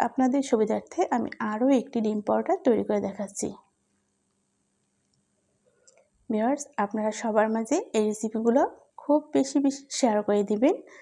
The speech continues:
আপনারা চাইলে কিন্তু আমার এই ছোট্ট পরিবারটাকে অনেক বড় পরিবার তৈরি করতে পারবেন। তাই আশা করি যখন ভিডিওটা দেখবেন, লাইক, কমেন্ট এবং চ্যানেল সাবস্ক্রাইব করে সবার মাঝে ভিডিও শেয়ার করতে একদমই ভুল করবেন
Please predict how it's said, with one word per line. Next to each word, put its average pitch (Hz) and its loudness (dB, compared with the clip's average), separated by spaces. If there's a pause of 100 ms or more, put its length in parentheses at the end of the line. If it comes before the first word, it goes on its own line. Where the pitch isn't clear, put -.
(580)
আপনারা 214 0 (100)
চাইলে 214 2
কিন্তু 247 -4 (160)
আমার 220 -2
এই 202 -4
ছোট্ট 254 0 (140)
পরিবারটাকে 311 2 (280)
অনেক 214 -4 (140)
বড় 220 0 (140)
পরিবার 220 2 (120)
তৈরি 269 4
করতে 277 -2 (100)
পারবেন। 285 4 (800)
তাই - -4 (180)
আশা 220 -8
করি 240 2 (140)
যখন 214 -4 (120)
ভিডিওটা 220 0 (160)
দেখবেন, 214 0 (600)
লাইক, 202 -2 (100)
কমেন্ট 220 0 (440)
এবং 202 0 (720)
চ্যানেল 277 2
সাবস্ক্রাইব 294 0
করে 285 2 (160)
সবার 220 0
মাঝে 220 -4 (140)
ভিডিও 208 -2 (100)
শেয়ার 220 0
করতে 220 -6 (260)
একদমই 262 2
ভুল 202 2 (100)
করবেন 196 -4